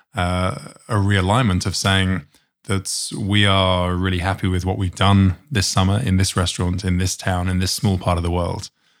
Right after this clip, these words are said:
Uh, but about, uh, ninety minutes flight away or whatever it was,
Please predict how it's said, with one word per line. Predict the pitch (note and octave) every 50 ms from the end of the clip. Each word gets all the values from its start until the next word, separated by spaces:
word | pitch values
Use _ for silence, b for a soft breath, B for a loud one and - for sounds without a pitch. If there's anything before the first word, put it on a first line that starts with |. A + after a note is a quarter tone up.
| _ _ _ _ _ -
Uh, | F#2+ F#2 F#2 F#2 F#2 F#2 F#2 F2
but | F2 F#2
about, | F#2 F2+ F2+ F2+ F2+ F#2 - - - - - - _ _ _ _ _ _ _ _ _ C3
uh, | G#2 F2 F2+ F2
ninety | F2+ G2+ G#2 G2+ - G2+
minutes | G2+ F#2+ G2 -
flight | - A2+ B2 C3+ C#3+
away | B2+ G#2 G2 G2
or | F#2 F#2
whatever | F#2+ F#2+ F#2 F2 F#2+
it | F#2+
was, | G#2 G2+ G#2 G2 - - F#2+ - - -